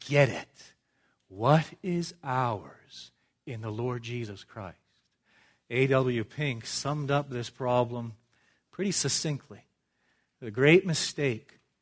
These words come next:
by most of the Lord's people is in hoping to discover in themselves that which is to be found in Christ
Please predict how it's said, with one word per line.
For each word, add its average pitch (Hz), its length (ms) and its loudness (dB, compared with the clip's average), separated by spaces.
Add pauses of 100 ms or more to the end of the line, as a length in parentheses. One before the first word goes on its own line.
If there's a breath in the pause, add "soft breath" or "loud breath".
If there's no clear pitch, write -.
(380)
by 117 160 0
most 147 440 2
of 139 60 -2
the 139 100 0
Lord's 139 340 0
people 135 500 -8 (960)
is 127 260 0
in 123 120 -2
hoping 156 560 0
to 151 120 -6
discover 135 760 -4
in 131 140 -4
themselves 120 880 -8 (800)
that 120 480 0 (400)
which 120 240 -8
is 123 160 -4
to - 100 -14
be 113 140 -6
found 120 680 -6 (720)
in 107 140 -12
Christ 113 640 -6